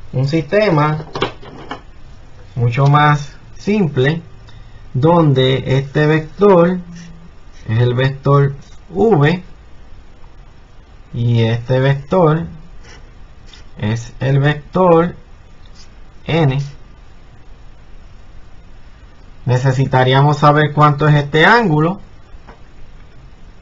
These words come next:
pero ese ángulo es fácil de determinar, porque si giramos sesenta grados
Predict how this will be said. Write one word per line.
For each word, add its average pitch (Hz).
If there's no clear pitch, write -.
pero 175
ese 156
ángulo 190
es 143
fácil 147
de 135
determinar, 135
porque 123
si 139
giramos 143
sesenta 131
grados 143